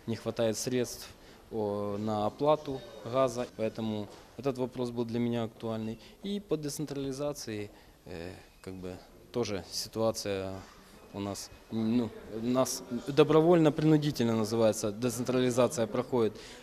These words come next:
Э, хотя в законе сказано, что децентрализация, объединение громад должна проходить именно добровольно, а не так, как сейчас нам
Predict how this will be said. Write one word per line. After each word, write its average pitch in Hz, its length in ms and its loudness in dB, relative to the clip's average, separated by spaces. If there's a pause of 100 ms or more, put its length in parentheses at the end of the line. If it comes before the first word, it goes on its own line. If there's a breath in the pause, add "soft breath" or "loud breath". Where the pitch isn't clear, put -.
(120 loud breath)
Э, 95 160 -8
хотя 123 320 2
в 110 60 0
законе 131 380 0
сказано, 123 360 -2
что 113 120 -8
децентрализация, 123 1040 0
объединение 143 640 0
громад 139 340 -4
должна 113 260 -2
проходить 123 540 -4 (240 loud breath)
именно 151 380 4
добровольно, 113 800 2 (260 loud breath)
а 110 100 0
не 117 120 2
так, 156 200 0
как 120 160 -4
сейчас 123 440 -4
нам 113 260 0